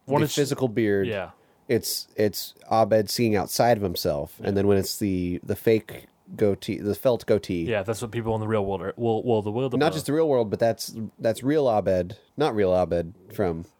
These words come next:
Speaker 2: Harmontown.
Speaker 1: Not Abed Gaith.
Speaker 2: Yeah. It's, it's Abed himself being possessed by evil
Speaker 1: Yes,
Speaker 2: Abed.
Speaker 1: yes, correct.
Speaker 2: So it's a lot, there's a lot going on. There's layers.
Speaker 1: This, this, this is a German <laughs> me is back.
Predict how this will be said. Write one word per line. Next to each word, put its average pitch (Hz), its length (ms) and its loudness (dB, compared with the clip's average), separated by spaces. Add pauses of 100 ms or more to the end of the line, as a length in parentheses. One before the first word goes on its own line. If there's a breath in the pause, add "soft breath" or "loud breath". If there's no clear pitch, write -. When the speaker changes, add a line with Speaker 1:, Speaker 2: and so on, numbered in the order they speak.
(800 loud breath)
Speaker 2:
Harmontown. 131 320 -2
Speaker 1:
Not 151 260 -2
Abed 135 220 -2
Gaith. 120 380 -2
Speaker 2:
Yeah. 107 200 0 (420 soft breath)
It's, - 240 -2
it's 127 260 -2
Abed 127 600 2
himself 117 600 0 (100)
being 117 220 2
possessed 107 480 -2
by 87 460 0
evil 104 220 -2
Speaker 1:
Yes, - 160 -8 (100)
Speaker 2:
Abed. - 160 -20
Speaker 1:
yes, - 460 -10
correct. - 260 -6
Speaker 2:
So 110 120 0
it's 113 160 -2
a 196 60 0
lot, 180 240 0
there's 190 160 -2
a 196 40 -2
lot 196 160 0
going 175 160 0
on. 120 160 -2
There's 143 180 -2
layers. 190 480 -4 (140)
Speaker 1:
This, 185 300 -2 (280)
this, 196 380 0
this 156 580 -2
is 156 560 2 (340)
a 139 320 2 (160)
German 190 460 0 (120)
<laughs> 170 120 2
me 202 180 0
is 180 140 0
back. 156 480 -2